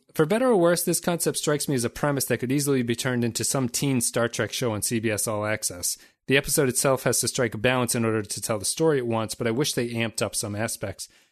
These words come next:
Red Squad has to be Starfleety and normal enough for Nog to join, but I wish they were a bit more fanatical and crazed. I'm always expecting the episode to go all Children of the Corn in space and reveal cadets killed their commanding officers.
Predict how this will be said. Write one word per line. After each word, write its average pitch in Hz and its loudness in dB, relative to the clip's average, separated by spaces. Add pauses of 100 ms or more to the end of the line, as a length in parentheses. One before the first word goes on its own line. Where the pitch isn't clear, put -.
(120)
Red 143 0
Squad 143 2
has 135 0
to - -10
be 117 0
Starfleety 131 2
and 110 0
normal 120 2
enough 113 -4
for - -6
Nog 113 -2
to 113 -4
join, 135 -2
but 117 0
I 117 2
wish 143 0
they 135 0
were 113 2
a 107 -2
bit 147 0
more 120 0
fanatical 110 -4
and 90 -10
crazed. 110 -4 (360)
I'm 143 0
always 160 2
expecting 143 -2
the 127 2
episode 123 -2
to 117 -6
go 117 2
all 113 2
Children 123 0
of 107 -4
the 107 -2
Corn 120 -2
in 101 -4
space 117 0
and 113 -2
reveal 110 0
cadets 113 -2
killed 117 0
their 104 -2
commanding 101 -4
officers. 110 -4